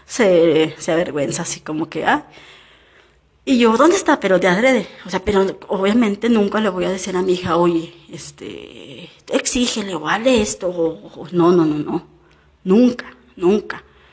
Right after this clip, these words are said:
Al contrario, este, pórtate bien con este muchacho, porque es buen muchacho, pero tampoco te dejes. O sea, él, o sea, tiene, o sea, sí tiene su, su,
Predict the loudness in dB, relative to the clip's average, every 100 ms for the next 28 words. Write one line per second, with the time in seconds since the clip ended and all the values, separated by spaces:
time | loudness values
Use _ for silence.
0 | _ -12 0 0 2 2 2 0 -2 -8
1 | -8 -6 -4 -4 0 0 0 -4 -2 -4
2 | -2 -4 -4 -6 -8 -8 -8 -20 -20 -18
3 | -2 0 2 4 4 4 2 0 -4 -10
4 | -14 -20 _ _ _ -10 -2 0 0 0
5 | 0 -2 0 0 2 0 -2 -12 -14 _
6 | _ _ _ _ _ _ _ -12 -4 -2
7 | -4 -8 -20 _ -2 4 6 6 4 2
8 | 0 -2 -4 -8 -18 -18 _ -20 _ -14
9 | -6 -6 -6 -12 _ _ _ 0 4 4
10 | 4 4 4 2 0 -8 -20 -20 -16 -2
11 | 0 2 0 2 4 4 2 2 4 4
12 | 2 -6 -20 _ _ -12 0 4 6 6
13 | 4 2 -2 -10